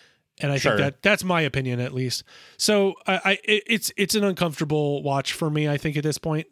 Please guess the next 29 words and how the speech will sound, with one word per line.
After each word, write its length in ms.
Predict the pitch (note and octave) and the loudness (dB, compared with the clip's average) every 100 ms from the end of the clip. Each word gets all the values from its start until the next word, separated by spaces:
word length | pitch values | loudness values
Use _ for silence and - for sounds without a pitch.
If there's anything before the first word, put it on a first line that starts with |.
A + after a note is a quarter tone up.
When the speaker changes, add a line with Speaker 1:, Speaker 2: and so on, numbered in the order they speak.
| _ - | _ -4
Speaker 1:
Um, 280 | C3+ C3 | -2 -2
even 240 | D#3 D3+ E3 | -2 0 0
though 120 | D#3 | 0
there 200 | D#3 D3+ | 2 2
are 240 | D3+ D#3 - - - - | 2 0 -2 -16 -20 -14
some 240 | - F#3 F3+ | -4 -2 0
really 220 | A#3+ A3+ | 2 0
funny 300 | - A3 G#3 | 0 0 2
bits, 320 | G3 B3 - | 2 0 0
like 260 | F#3+ D#3+ - _ _ - - | -2 -2 -14 _ _ -18 -2
the, 180 | G#3 - G#3 G#3 A#3 - - - | -2 -2 -6 -8 -10 -12 -16 -8
I, 340 | A3+ G#3+ B3 C4 | -6 0 0 2
I, 60 | A#3 | 2
I 40 | |
mean, 240 | A3 F#3 F3+ | 2 0 0
we, 160 | A#3+ | 0
we 180 | G#3 A3 | 2 2
could 140 | F3+ | 2
go 140 | E3 D#3+ | 2 0
through 360 | - D#3 D3+ | 0 0 2
all 140 | C#3+ D3 | 0 -2
the 100 | C3+ | 0
funny 220 | D#3 D3 | -2 0
bits 240 | C#3+ C#3 | -2 -2
that 100 | D3+ | -2
I 80 | C3+ | -2
enjoyed, 460 | C#3 C3+ C#3+ C#3+ C#3 | -2 0 0 0 -2
and 120 | C3+ | -2
I, 200 | C3+ | -2